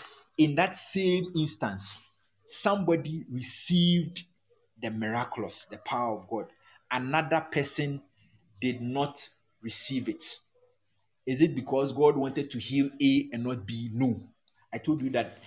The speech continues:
it is man who determines what the power of God does. So, if only you can hear right, if only you can believe,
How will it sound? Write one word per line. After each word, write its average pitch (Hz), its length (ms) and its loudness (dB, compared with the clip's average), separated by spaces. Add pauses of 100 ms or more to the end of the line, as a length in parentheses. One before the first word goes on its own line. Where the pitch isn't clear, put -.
(260)
it 127 160 -2
is 120 240 0
man 156 560 0 (320)
who 165 100 0
determines 135 840 -2 (520)
what 151 240 2
the 117 180 -6
power 120 300 0
of 104 120 -6
God 117 220 0
does. - 360 -8 (680)
So, 135 500 -4 (460)
if 143 320 -6
only 190 220 -2
you 151 160 -2
can 120 240 -6
hear 147 420 4
right, 127 300 -4 (1120)
if 127 260 -4
only 170 220 0
you 131 180 -4
can 127 280 -6
believe, 123 580 -4